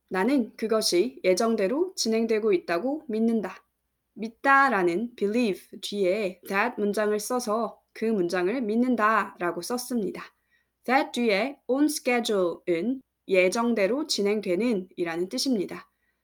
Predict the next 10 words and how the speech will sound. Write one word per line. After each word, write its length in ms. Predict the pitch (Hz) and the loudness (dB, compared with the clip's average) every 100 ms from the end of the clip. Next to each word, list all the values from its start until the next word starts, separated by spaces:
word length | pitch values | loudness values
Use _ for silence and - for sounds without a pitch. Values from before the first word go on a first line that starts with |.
| _ | _
그래서 540 | 254 262 247 285 - - _ | -2 2 2 2 -2 -10 _
나는 400 | - 170 170 262 277 | -4 0 2 0 -2
그것이 760 | - 247 262 247 226 269 208 - | -6 0 0 2 0 -2 -4 -6
예정대로 800 | 180 170 196 202 202 180 240 339 _ | 0 0 2 0 0 0 -2 -6 _
진행되고 540 | - 240 262 254 254 226 | -2 0 2 2 2 0
있다고 760 | 190 - 175 175 - 240 285 | -2 -2 0 0 -6 -6 -2
믿는다라는 1120 | 285 254 262 262 208 196 190 196 - 165 165 | 0 2 2 2 0 0 -2 -6 -8 -6 -4
해석이 380 | 196 247 262 226 | -4 -2 -2 -4
되었네요. 480 | 214 180 185 165 - - _ _ _ _ _ - | -2 0 0 -2 -6 -14 _ _ _ _ _ -12
그럼 300 | 165 165 196 | -4 -2 -2